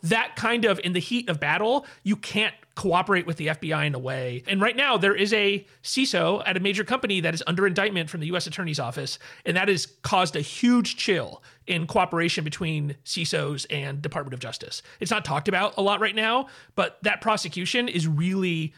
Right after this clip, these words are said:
making it that companies don't wanna call the F B I anymore. So realistically,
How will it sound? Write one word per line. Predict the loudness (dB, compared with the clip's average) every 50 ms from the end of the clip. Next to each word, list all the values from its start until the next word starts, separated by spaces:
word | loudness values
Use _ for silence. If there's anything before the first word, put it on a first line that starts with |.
| _ -8
making | -4 -4 -4 -2 0 0
it | 0 2
that | 2 -2 -4 -4 _ -10 -4
companies | -4 -2 -2 -2 -2 -2
don't | -2 -2
wanna | -2 -4 -4
call | -4 -4 -4
the | -4 -4
F | -6 -6
B | -6 -8 -6
I | -6
anymore. | -6 -8 -10 -10 -12 -10 -6
So | -6 -6 -6 -4 -2
realistically, | 0 2 4 4 4 2 2 0 -2 0 0 0 0 -2